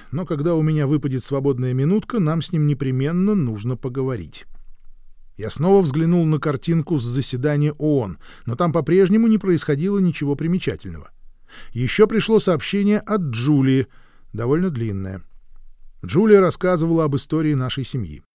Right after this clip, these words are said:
Кажется, она без каких-либо сомнений признала во мне своего родственника. При мысли об этом у меня комок подкатывал к горлу,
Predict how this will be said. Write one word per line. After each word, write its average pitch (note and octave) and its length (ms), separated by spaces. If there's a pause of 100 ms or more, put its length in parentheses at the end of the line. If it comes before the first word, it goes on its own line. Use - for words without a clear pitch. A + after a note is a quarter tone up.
(560)
Кажется, C#3 320
она C#3+ 120
без B2+ 180
каких-либо C#3 520
сомнений C#3 560
признала A#2+ 500
во A#2+ 120
мне A#2 200
своего B2 380
родственника. G2 560 (760)
При C#3 140
мысли A3 300
об G3+ 160
этом G3+ 240
у F3 40
меня E3+ 280
комок E3+ 500
подкатывал A#2+ 580
к G#2 80
горлу, G#2 400